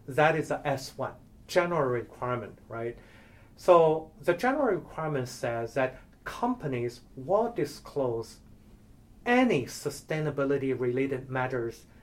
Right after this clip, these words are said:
that would be material to the company's financial performance, future value,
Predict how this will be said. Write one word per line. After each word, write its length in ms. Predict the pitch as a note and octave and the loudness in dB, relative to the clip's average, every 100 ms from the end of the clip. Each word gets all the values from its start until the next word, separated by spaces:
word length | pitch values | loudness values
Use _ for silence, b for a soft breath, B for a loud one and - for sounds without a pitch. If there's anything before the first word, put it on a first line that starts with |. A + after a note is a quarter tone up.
| b | b
that 120 | D3+ | 0
would 220 | C#3 D3 | 4 2
be 100 | D3+ | 0
material 1000 | C#3+ C3+ C3 - - G3+ F#3+ B2+ A#2 A2 B B B B B | -4 -4 -6 -8 -2 2 4 4 0 -4 B B B B B
to 180 | - D3+ | -6 -2
the 120 | C#3+ | 0
company's 920 | C#3+ - D#3 D3+ - C#3 C3 B2+ B2 - B B | -2 -4 -4 -4 -4 -2 0 -2 -6 -14 B B
financial 420 | - B2 C3 B2 | -12 -8 -6 -8
performance, 840 | - - G#2+ - - D3 C#3+ C3 - | -10 -12 -14 -12 -4 -2 0 -4 -6
future 360 | - C#3+ - | -8 -6 -6
value, 360 | C3 C#3 C3+ B2+ | -2 0 0 -2